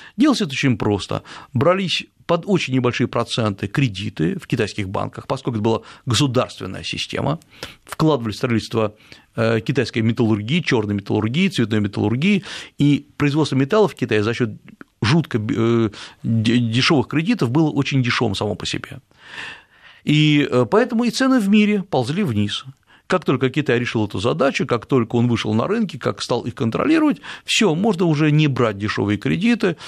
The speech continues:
э, производство металлов стоит в Китае пр-, формально столько же, сколько в любой другой стране мира, все, значит, цены отпущены.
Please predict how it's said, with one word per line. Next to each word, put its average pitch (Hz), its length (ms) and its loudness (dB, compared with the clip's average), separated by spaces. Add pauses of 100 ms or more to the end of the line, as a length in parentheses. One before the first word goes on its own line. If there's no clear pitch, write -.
(240)
э, 110 440 2
производство 135 400 0
металлов 107 360 0
стоит 113 320 -2 (280)
в - 100 -12
Китае 110 280 -2
пр-, - 180 -8 (180)
формально 120 580 -4
столько 117 280 -2
же, 107 100 -4
сколько 117 380 -2
в 113 40 2
любой 113 200 2
другой 107 240 0
стране 123 280 -2
мира, 302 300 2 (380)
все, 247 400 2
значит, 185 460 -2
цены 214 260 2
отпущены. - 640 -6